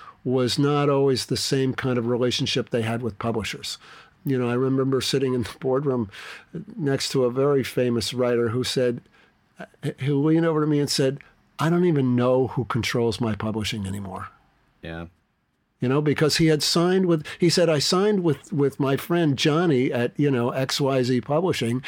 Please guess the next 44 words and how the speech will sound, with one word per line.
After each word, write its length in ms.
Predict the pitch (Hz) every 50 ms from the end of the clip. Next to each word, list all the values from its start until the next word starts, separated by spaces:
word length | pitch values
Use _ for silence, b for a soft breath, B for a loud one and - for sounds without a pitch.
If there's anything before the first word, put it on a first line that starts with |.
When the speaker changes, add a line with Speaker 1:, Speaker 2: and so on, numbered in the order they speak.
| B B
Speaker 2:
Mm. 100 | B 160
Speaker 1:
and 140 | 160 143 147
then 140 | 147 135 135
they 140 | 139 151 165
got 180 | 180 165 160
sold 320 | - - 165 156 147 143 139
to 80 | 151
so-and-so, 560 | 131 - - 143 127 123 123 110 - 139 127 131
and 100 | 131 127
they 120 | 139 165
got 160 | 175 170 160
sold 260 | - 185 175 170 165
to 60 | 165 143
so-and-so, 580 | - - 139 127 123 123 117 - - 131 117
and 100 | 113 110
they 120 | 123 143 160
got 180 | 185 180 170
sold 240 | - - 185 175 170
to 80 | 160 143
so-and-so, 520 | - - 156 139 131 120 - 156 139 135
and 100 | 139 139
now 220 | 147 151 175 185
Speaker 2:
Right. 40 | 165
Speaker 1:
I 20 | 156
don't 140 | 160 170 180
even 300 | 165 139 120 117 120 123
know 220 | 139 156 196 214 185
anybody 400 | 139 120 113 113 113 110 113 110
at 160 | 110 - -
my 140 | 117 110 107
publisher 500 | - 135 127 110 113 104 - 117 110 117
anymore." 460 | 117 117 110 104 107 107 98 92 95 - - -
Speaker 2:
Right. 140 | 95 92 90 B B B B B B B B B B
Speaker 1:
And, 260 | 165 160 160 151 160 - _ -
and 180 | 156 151 143
so 540 | - - - 185 175 165 160 160 156 156 - - _ - - -
the 320 | 165 151 196 190 160 185 175
publishers 720 | 165 - - 214 240 - - 202 - - 170 151 131 117
realized 800 | 127 135 156 175 185 180 165 127 117 120 117 117 117 - - - 135
that 220 | 127 120 123 - - _ _ _
they 160 | - 135 127 123
really 400 | - 156 143 185 220 214 185 156
kinda 340 | - - 170 165 143 127
needed 640 | 123 120 120 131 139 156 160 156 151 147 139 139